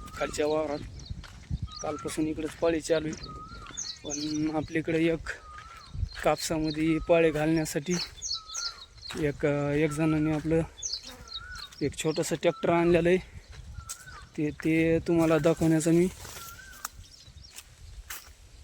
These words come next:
तर ते तुम्हाला दाखवण्याचा मी प्रयत्न करतो मित्रांनो. कसं आहे ना माहिती का, या आधुनिक युगा-, युगामध्ये बैलाची संख्या आता वरचीवर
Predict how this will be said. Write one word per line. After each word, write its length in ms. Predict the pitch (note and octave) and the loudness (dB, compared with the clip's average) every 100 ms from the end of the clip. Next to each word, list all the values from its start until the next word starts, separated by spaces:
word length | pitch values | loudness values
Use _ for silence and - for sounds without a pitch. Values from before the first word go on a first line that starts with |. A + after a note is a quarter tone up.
| - - - - - | -20 -20 -20 -18 -2
तर 120 | E3+ D#3 | 0 2
ते 60 | E3+ | 0
तुम्हाला 360 | - E3+ E3 D#3+ | 2 4 4 6
दाखवण्याचा 460 | F3 E3+ E3 E3 | 6 6 2 4
मी 140 | E3+ F3 | 4 2
प्रयत्न 400 | F3+ E3+ F3 E3 | 2 0 2 2
करतो 260 | F3 E3 | 2 6
मित्रांनो. 500 | E3+ E3+ D#3+ E3 E3 D#3+ - - - - - - - - | 4 6 4 4 4 0 -6 -14 -18 -20 -20 -20 -20 -6
कसं 200 | D#3 - | -4 0
आहे 80 | D#3 | 4
ना 60 | |
माहिती 300 | D3+ E3 D#3+ | 6 6 4
का, 120 | D3 D3+ - - - - | 2 0 -2 -16 -20 -4
या 120 | D3 | 0
आधुनिक 400 | D3 E3 F3 E3+ | 2 4 4 4
युगा-, 340 | - E3+ E3 D#3+ | 4 4 4 4
युगामध्ये 580 | F3 F3+ F3 E3+ F3+ F#3+ - - - - - - - - | 6 8 8 8 4 0 -4 -18 -20 -20 -20 -20 -20 -18
बैलाची 640 | - D#3+ E3+ E3+ E3 - E3+ | 0 6 8 8 4 2 2
संख्या 480 | - E3+ D#3+ E3+ E3+ - - - - D3 | 2 2 2 2 2 -4 -12 -18 -14 -6
आता 160 | D3 | 0
वरचीवर 440 | D#3+ E3+ - F3 | 2 2 0 -2